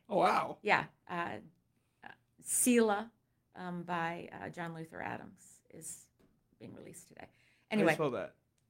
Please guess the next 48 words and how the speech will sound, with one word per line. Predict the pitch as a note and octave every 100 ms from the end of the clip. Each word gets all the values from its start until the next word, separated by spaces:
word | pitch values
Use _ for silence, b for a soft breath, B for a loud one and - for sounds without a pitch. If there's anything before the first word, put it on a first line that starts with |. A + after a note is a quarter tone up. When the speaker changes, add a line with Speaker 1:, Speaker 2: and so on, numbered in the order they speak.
| -
Speaker 2:
Yeah. | C#4+ A#3 -
Speaker 1:
How | E3
do | D#3+
you |
spell | D3+ D3+
that? | C#3 - - -
Speaker 2:
Uh, | F#3 - -
Selah, | - A#3 A#3 C#4+ E4 -
S | A3+ A#3 -
I | G3 G3 G3+
L | F#3+ F#3 F#3+
A | F#3+ F#3+ G3
H. | F#3 F3 - - - _ _ -
Speaker 1:
I'll | D3+
have | D3
to | D3
check | C#3+ C#3+
that | C#3+
one | C#3+
out. | D3+ G#3+
Speaker 2:
S | F3 F#3
I | F#3
L | F#2 G2+
A |
H. | G2+ G3 - _ _ _
Um, | - F#3+ F#3 _ _ _ _ _ _ _
yeah, | - G#3+ F3 -
anyway, | A3+ F#3+ E3+
I |
think | G3 A3+
they're | G#3+ F#3+
submitted, | - G#3+ G3+ G3 G#3 G#3
and | F#3 F#3
then | F3+ F3+
we | F3+ F#3 F#3 F#3 F3+ -
found | F3 F3+
out | E3+ F3 -
that | E3
we | F3
were | F3+
nominated | F3+ B3 B3+ - - - _
by | D#3 D#3+ - E3 - - F2 _ -
the |
Grammy | C#3+ D#3+ D#3+ D#3+ D#3 D#3 D3+ - - - _
people. | A#3 G#3+ - _ _ _ _ _ _
And | F3+
we're |
like, | F3+ D#3